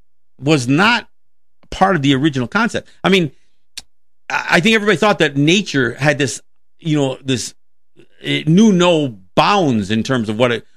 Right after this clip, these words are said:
what it could supply with trees, with, with livestock, with the, the beaver wars, the fishing the seas. That nature always was gonna have a plenty there. In our culture, we always had a sense that, no, we, we need to have, we need to know our place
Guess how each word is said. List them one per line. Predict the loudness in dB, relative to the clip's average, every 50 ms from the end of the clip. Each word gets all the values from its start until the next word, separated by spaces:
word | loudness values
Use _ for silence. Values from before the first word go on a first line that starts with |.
| -6 -2
what | 0 0
it | 2 0
could | -2 -4
supply | -4 -2 0 0 2 2
with | 0 -2 -6
trees, | -6 -4 -2 0 0 0 0 -2 -4
with, | -8 -10 -10 -10 -8
with | -8 -4
livestock, | 0 0 2 0 0 -2 -4 -4 -4 -4 -4 -6
with | -10 -14 -14 -16 -20 -20 -18
the, | -14 -14 -14 -10 -8
the | -8 -8
beaver | -4 0 0 0 2 0 0 -2
wars, | -2 -2 -2 -2 -2 -4 -6 -8 -14 -20 -20 -20 -14 -4
the | -2 0 0 0 0
fishing | 0 0 2 2 2 0 0
the | 0
seas. | 0 0 0 0 0 0 -2 -6 -10 -18 -20 -20 -20 -20 -20 -20 -20 -20 -20 -20 -14 -4
That | -2 -2 -2 -2 -6 -14 _ _ -2 2
nature | 2 2 2 2 2 2 2 2 2
always | 4 4 4 4 4 2 0 -2 -2
was | -4 -2
gonna | -2 -2 0 0
have | 0 -2 -2 -4 -8
a | -12 -16 -16
plenty | -4 -2 -2 0 0 0 -2 -4
there. | -4 -4 -6 -6 -10 -14 -20 -20 -20 -20 -20 -20 -8 -4
In | -2 0
our | 0 0 -2
culture, | -4 -2 -2 0 0 0 0 -2 -2 -2 -4 -8 -14 -20 -20 -20 -16 -4
we | 0 0 0
always | 2 0 0 0 0 0
had | 0 0
a | 0 0
sense | 0 0 0 0 0 -2
that, | -2 -2
no, | -2 -2 -2
we, | -2 -2 -4 -6
we | -6 -6 -6 -6 -4
need | -4 -4 -4 -2 0
to | 0 0 0
have, | 0 0 -2 -2 -2 -4 -10 -18 -20 -20 -20 -20 -20 -20 -20 -20 -4
we | 0 2 2 2 4
need | 2 2 2 2
to |
know | 2 2 2 2 2 2
our | 2 0 -2
place | -4 -4 -2 0 0 0 -2 -4 -8 -10 -10 -12